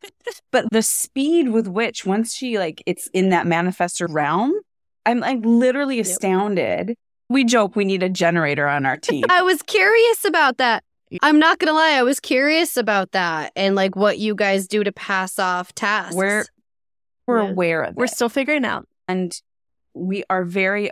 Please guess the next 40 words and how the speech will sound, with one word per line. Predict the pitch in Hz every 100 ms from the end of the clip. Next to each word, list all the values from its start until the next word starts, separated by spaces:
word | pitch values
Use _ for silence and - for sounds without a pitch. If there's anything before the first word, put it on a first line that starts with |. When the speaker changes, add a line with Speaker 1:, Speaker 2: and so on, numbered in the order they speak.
| -
Speaker 1:
open | 180 - 180 170 165 165
to, | 160 - 160 156 151 151 156 _ _ _ -
this | 175 190 -
is | 180
an | 175
aspect | - 156 - 165 160
in | 156
our | 151
team | 151 - 147 156
that | 170 156
is | 143 160
needed. | 147 139 147 214 302 339 _ _ _ _ _
And | 185 180
we | 185 -
also | 160 - 208
are | 175
very | 151 156 156 160 170
aware | 156 147 143 151
that | 160 147
neither | 151 147 147
one | 147 147
of | 143
us | 151 -
are | 160
generators. | - 143 127 92 - - -
So | - 170
we | 165 170 160
don't | - 160 165 180
expect | - - - 151 151 _ - _ _ _ -
that | -
from | -
one | 139 117
another. | 85 50 - 196 _ _ _ _
And | - 180
so | - 175
that's | 175 185 214 -
really | 170 160 156
great. | 151 143 135 139
And | 139 175
so | 165